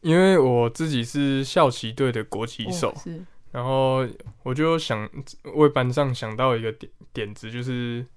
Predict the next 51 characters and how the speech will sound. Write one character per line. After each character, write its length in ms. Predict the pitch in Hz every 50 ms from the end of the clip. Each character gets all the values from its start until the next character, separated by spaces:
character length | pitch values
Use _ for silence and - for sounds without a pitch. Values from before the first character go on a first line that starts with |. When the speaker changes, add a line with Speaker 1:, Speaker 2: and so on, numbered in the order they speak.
| - - -
Speaker 1:
就 100 | - 131
是 220 | 131 131 131 120
我 280 | - - 120 117 110 113
来 200 | 113 110 117 120
掌 220 | 120 - 120 - 104 -
旗， 340 | - - - 92 92 78 - _ _ _ -
然 100 | 120 120
后 180 | 117 117 117
他 140 | 117 120 120
们 260 | 117 117 113 113 113
都 240 | 113 117 117 117 120 120
对 340 | - 135 123 120 117 117
国 260 | 117 - - 101 110 113
旗 340 | - - - 98 104 113 131 - -
敬 240 | - 143 131 113 104
礼， 200 | - - - - -
然 100 | 127 127
后 60 | 131
刚 140 | - 147 139
好 120 | 131 120
那 80 | 123 143
时 120 | 139 -
候 240 | 127 127 131 135 135
风 280 | 131 - - 123 123 123
也 280 | 113 101 98 - 123 -
把 140 | - 110 110
国 180 | - 107 107 113
旗 180 | - - 101
吹 220 | 104 - - 107 117
起 160 | 131 - -
来， 80 | - - - - - - -
拍 160 | - - 117
到 300 | 113 - 127 120 113 113
一 240 | 110 104 - - 127
张 160 | 120 113 110
蛮 260 | 110 110 110 107 107 113
漂 220 | - - 120 113
亮 160 | 113 113 101
的 60 | -
照 200 | - - - - -
片。 180 | - - - - -
Speaker 2:
哇， 360 | - 214 214 220 214 208 202
Speaker 1:
对。 80 | 196 185 175 175 165 160 156 165 175 160 - -
Speaker 2:
那 120 | - 277 294
你 200 | 269 226 185 160
参 120 | - 220
加 140 | 226 226 233
这 100 | 226 233
个 60 | 202
活 220 | 175 175 151 147
动， 280 | 156 185 175 165 156